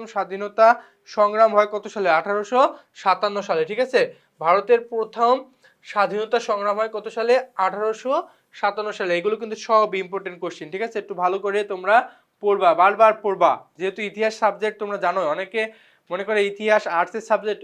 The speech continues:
একদম সোজা সাবজেক্ট, এটা আসলে সোজা না। যারা পড়ে তারাই জানে যে এটা মনে রাখা কতটা টাফ। এরপর দেখো সাত নম্বর, সাত নম্বর বলছে আঠারোশো সাতান্ন সালে সিপাহী বিপ্লবের তাৎপর্য কী ছিল? দেখো, বলছে আঠারোশো সাতান্ন সালে সিপাহী বিপ্লব ঘটেছিল,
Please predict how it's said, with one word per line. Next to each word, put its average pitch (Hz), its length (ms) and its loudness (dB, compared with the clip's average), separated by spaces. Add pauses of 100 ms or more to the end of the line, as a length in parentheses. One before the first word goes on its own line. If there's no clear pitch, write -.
একদম 185 300 -8
সোজা 196 340 -6
সাবজেক্ট, 160 380 -6
এটা 180 160 -4
আসলে 202 280 -4 (460)
সোজা 190 240 -4
না। 175 120 2
যারা 165 240 2
পড়ে 208 240 -2
তারাই 190 280 2
জানে 175 200 -4
যে 160 100 -8
এটা 190 220 2
মনে 185 240 -8
রাখা 190 240 -4
কতটা 185 280 -6
টাফ। 165 260 0 (380)
এরপর 180 220 -2
দেখো 220 320 2 (560)
সাত 175 220 0
নম্বর, 214 340 4 (440)
সাত 190 200 -2
নম্বর 226 180 -2
বলছে 233 240 -2 (100)
আঠারোশো 220 480 0
সাতান্ন 226 380 -4
সালে 226 260 -2
সিপাহী 220 460 -6
বিপ্লবের 220 600 -6 (640)
তাৎপর্য 208 600 0
কী 220 200 -12
ছিল? 190 260 -10
দেখো, 165 260 -6
বলছে 202 280 -4 (140)
আঠারোশো 196 400 -4
সাতান্ন 208 360 -6
সালে 226 300 -10
সিপাহী 220 420 -8
বিপ্লব 208 340 -10
ঘটেছিল, 202 380 -6